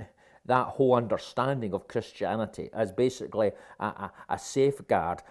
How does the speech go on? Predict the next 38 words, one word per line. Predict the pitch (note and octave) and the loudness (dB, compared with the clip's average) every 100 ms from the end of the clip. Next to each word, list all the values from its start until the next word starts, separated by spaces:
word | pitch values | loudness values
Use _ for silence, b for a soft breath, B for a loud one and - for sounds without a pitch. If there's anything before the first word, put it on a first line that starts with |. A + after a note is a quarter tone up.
| B - | B 0
to | C3 A#2+ A2+ | 4 6 6
avoid | A#2 B2 B2 A#2+ - | 6 8 8 6 4
any | B2 E3 F3 | 4 6 4
kind | - C#3 A#2 | 2 0 2
of | A2 | -2
trouble, | - G2+ F#2 F#2+ - | 0 0 0 -2 2
any | C3+ E3 | 2 4
kind | D#3+ - A2+ G#2 | 2 0 -2 -2
of | - | -4
trial, | - F#2+ G2+ - - | 0 4 4 4 2
any | D3 G2+ | 2 2
kind | - - G#2+ G2 | -2 -4 -2 -4
of | C#2+ | -4
risk | F2 - | -4 -4
in | F2+ | -8
life, | E2+ G2+ - B B | -2 -2 -2 B B
that | B2 C#3 | -2 0
is | C3 | 0
a | A#2 - _ | -2 -6 _
caricature | - E3 E3+ D#3+ C3 - - D#2+ F2+ G#2+ - | -6 0 2 2 0 0 -6 -2 0 -2 -2
of | G#2 G2+ G2+ - | 0 2 2 0
Christianity. | - F#2+ - - D#3+ E3+ - - - b | -6 -6 -8 -6 -2 -2 -2 -6 -10 b
Supremely, | - A2 - C3 C3 B2+ C3 B2+ | -6 -6 -2 0 0 2 0 -2
we | A2 A#2 | 0 2
look | G#2 G#2+ | 2 0
at | A#2 | -2
Jesus | G2 G#2 A2+ G2+ - - b b - | -2 -2 -2 -2 -6 -12 b b -10
and | G#2+ G#2+ | -6 -4
his | G2+ | -4
journey | - G#2 G2+ A2 | -2 -2 0 0
to | A#2+ | -2
Jerusalem | G2 G2+ F#2+ - - F2+ F#2+ b b G#2 | -4 -4 -4 -6 -10 -10 -10 b b -10
and | A2 | -2
the | G#2+ | 0
way | F#2 E2 | 2 0
of | E2 | 0
the | A2 | 0
cross. | - D3 G#2+ - - - | 4 4 2 -10 -20 -20